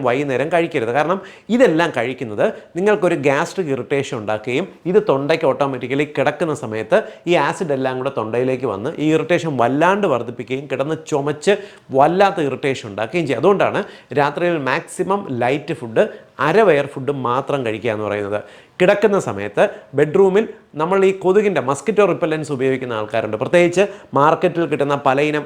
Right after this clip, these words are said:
വസ്തുക്കളുണ്ട്. പലതുമൊക്കെ ചെറിയ കീടനാശിനികൾ ചേർത്തിട്ടുള്ള വസ്തുക്കളാണ്. കൊതുകുതിരി വയ്ക്കുന്നവരുണ്ട്. എന്നാൽ already നിങ്ങൾക്കറിയാം, ഇപ്പോഴത്തെ ഈ രാത്രിയുള്ള തണുപ്പുണ്ടെങ്കിലും കൊതുക് നന്നായിട്ടുണ്ട്. ഈ കൊതുകിൻ്റെ ഒരു ഇറിറ്റേഷൻ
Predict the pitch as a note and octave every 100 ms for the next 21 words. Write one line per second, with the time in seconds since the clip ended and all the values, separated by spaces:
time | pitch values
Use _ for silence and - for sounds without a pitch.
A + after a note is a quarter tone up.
0 | - A#2 - A#2+ A2 - C3 D3 F3 E3
1 | D#3+ D#3 D3 F3 E3 C#3 D#3 F3 D3+ D3
2 | C#3+ B2+ A2+ A2 A2 A2 G#2+ G#2 A#2+ A2+
3 | G2 B2+ - - - D#3 D#3+ G3+ A3 G3+
4 | B2+ - A2 G#2+ G2+ F#2+ A#2+ F#3+ - -
5 | - G3 G#3+ A3 - - - D#3 G3 F3+
6 | A#2 C#3+ D#3+ D#3+ E3 C3+ D3+ D3+ D#3+ E3+
7 | D#3 C3 C#3+ D#3+ F3 E3+ C#3+ D3 E3+ D3+
8 | B2 C3+ D3 D3 D3 F#3 G3 C3+ B2 A#2+
9 | F#2+ G2 - _ _ _ _ _ _ -
10 | G3+ A3 - D3+ F#3+ B3 F#3 F#3 F#3 -
11 | - E3+ G3 - D3+ D#3+ F#3 F3